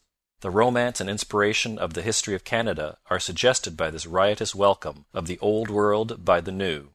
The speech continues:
It meant that mighty changes were pending.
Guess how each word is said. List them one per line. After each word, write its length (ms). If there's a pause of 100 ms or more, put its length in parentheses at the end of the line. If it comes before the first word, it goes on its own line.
(340)
It 140
meant 320
that 160
mighty 260
changes 460
were 100
pending. 440